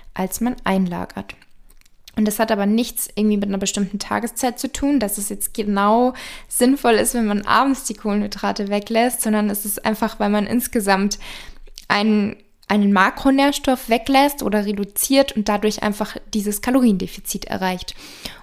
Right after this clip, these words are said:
Und beim Low Carb muss man aber auch aufpassen, weil ja, es funktioniert bei vielen, aber eben nur über einen gewissen Zeitraum, weil wenn man eigentlich sagt, ich liebe Kohlenhydrate, ähm, dann kommt vielleicht früher oder später der Zeitpunkt, wo man dann,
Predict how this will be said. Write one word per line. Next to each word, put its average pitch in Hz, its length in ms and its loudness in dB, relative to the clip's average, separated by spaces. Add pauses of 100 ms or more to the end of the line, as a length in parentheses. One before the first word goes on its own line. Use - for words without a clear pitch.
(100)
Und 220 280 4
beim 220 160 4
Low 240 180 6
Carb 294 220 4
muss 262 200 0
man 240 160 2
aber 202 200 -2
auch - 200 -6
aufpassen, 277 480 2
weil 208 160 2
ja, 208 180 2
es 226 120 -4
funktioniert 226 500 0
bei 285 160 2
vielen, 294 460 0 (720)
aber 208 360 4
eben 226 220 2
nur 226 140 2
über 226 120 0
einen 220 140 2
gewissen 214 340 -2
Zeitraum, 233 480 0
weil 196 140 0
wenn 208 100 2
man 214 140 0
eigentlich 233 280 0
sagt, - 240 -4
ich - 140 -8
liebe 262 280 2
Kohlenhydrate, 202 1000 -2 (760)
ähm, 233 380 6
dann 233 120 4
kommt 254 200 2
vielleicht 214 240 0
früher 254 180 2
oder 220 220 0
später 220 560 -2
der 208 180 -4
Zeitpunkt, 226 840 -2
wo 208 300 0
man 208 260 2
dann, 196 420 0